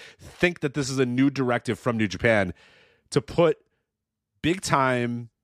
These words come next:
star-level workers early in the show, especially ones that are gonna reach a Western audience. Will Ospreay will reach a Western audience.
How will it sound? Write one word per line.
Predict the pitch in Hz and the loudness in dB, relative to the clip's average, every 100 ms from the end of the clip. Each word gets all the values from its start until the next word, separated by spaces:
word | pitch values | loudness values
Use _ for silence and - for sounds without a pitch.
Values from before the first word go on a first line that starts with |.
| _ _ _ _ _ _ | _ _ _ _ _ _
star-level | - - - - 131 151 143 135 123 120 | -10 -6 -2 0 2 2 2 0 0 -2
workers | 113 107 117 98 90 - - | -2 -2 -2 -4 -4 -10 -2
early | 117 113 104 | 0 2 2
in | |
the | 92 | 0
show, | 85 - 82 - _ _ - | -2 0 -2 -4 _ _ -4
especially | 107 - 147 139 147 | -4 0 0 0 -2
ones | 123 110 110 | 0 0 0
that | 104 104 | -2 -4
are | |
gonna | 95 92 | -4 -6
reach | 87 98 110 101 - - | -8 -4 -2 -2 -4 -2
a | 92 | 0
Western | 92 87 - 92 | 0 0 -4 -2
audience. | 90 82 67 - | -2 -2 -8 -10
Will | 85 98 | -2 0
Ospreay | 98 - 78 | 0 -2 -8
will | 80 87 | -6 -6
reach | 87 87 | -6 -6
a | 87 | -4
Western | 80 - 98 | -4 -2 0
audience. | 104 78 | 0 -2